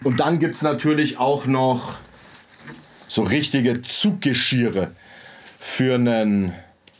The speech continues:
ja, wenn du wirklich Zughundesport oder sowas machst. Geschirr oder Halsband, was passiert denn da jetzt eigentlich? Bis so Mitte der neunziger Jahre hatte jeder Hund einfach nur ein Halsband an. Die meisten hatten irgendwie eine Kette oder irgendwie was.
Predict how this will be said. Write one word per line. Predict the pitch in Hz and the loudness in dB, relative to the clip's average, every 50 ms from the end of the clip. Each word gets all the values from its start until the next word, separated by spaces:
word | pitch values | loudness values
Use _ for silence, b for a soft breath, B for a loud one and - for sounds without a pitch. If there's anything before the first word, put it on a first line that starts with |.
| - _ - | -20 _ -6
ja, | - - 101 113 104 87 78 76 78 | -2 0 2 2 2 0 -4 -8 -10
wenn | 78 87 104 107 | -4 -2 0 2
du | 104 | 2
wirklich | 110 143 139 123 117 123 | 2 2 0 0 -2 0
Zughundesport | - - 190 165 - 139 127 120 113 117 - - - 107 98 92 - | 0 0 0 0 0 0 2 2 2 0 -2 -2 -2 0 0 0 0
oder | 101 95 95 | -2 -2 0
sowas | 92 90 90 82 78 - | 0 0 0 0 0 0
machst. | - 82 - - - - - - - - | -2 -2 -4 -4 -8 -12 -12 -14 -12 -2
Geschirr | - 135 127 - - 180 180 165 | 0 0 0 2 2 2 2 2
oder | 151 147 | 2 2
Halsband, | 135 147 151 147 - 117 104 104 | 2 2 0 0 0 -2 0 0
was | 131 - | 0 0
passiert | - 151 - 196 208 208 | 0 0 2 2 0 2
denn | 165 123 | 0 0
da | 101 95 95 | 0 0 -2
jetzt | 98 90 - 95 | -2 -2 -2 -2
eigentlich? | 87 92 92 90 87 85 80 78 - - - - - | -2 -2 -2 -2 -2 -4 -4 -6 -10 -14 -12 -4 -2
Bis | 196 247 247 254 - | 0 0 2 2 2
so | 202 190 185 185 185 185 - - _ _ _ _ _ _ _ _ _ - - | 2 2 2 4 2 2 0 -4 _ _ _ _ _ _ _ _ _ -2 0
Mitte | 151 208 214 214 - | 0 2 2 2 2
der | 160 | 2
neunziger | 143 143 151 180 196 196 - 175 156 160 | 2 2 2 2 0 0 0 0 2 2
Jahre | 151 147 143 143 151 151 139 151 143 127 | 2 2 2 2 2 2 2 2 2 2
hatte | 139 131 123 135 | 0 0 0 0
jeder | 120 117 139 156 147 139 123 | 2 2 2 2 2 0 0
Hund | 120 135 139 135 - | 2 2 0 0 0
einfach | - 110 117 120 131 | 0 -2 0 0 0
nur | 117 113 107 | 2 2 0
ein | 95 | 2
Halsband | 104 120 127 - - 110 98 | 0 0 0 0 0 0 0
an. | 90 90 90 | 0 0 0
Die | 95 104 | 0 2
meisten | 101 95 120 127 - - 113 | 2 2 2 0 0 0 0
hatten | 110 101 113 117 | 0 0 0 0
irgendwie | 113 107 104 110 | 0 2 2 2
eine | 107 101 98 | 0 0 -2
Kette | - - 123 123 - 117 95 | -2 -4 -4 -2 0 0 0
oder | 92 92 82 | 2 0 0
irgendwie | 87 90 87 90 85 | 0 0 0 0 0
was. | 82 85 85 - - | 0 -2 -4 -4 -6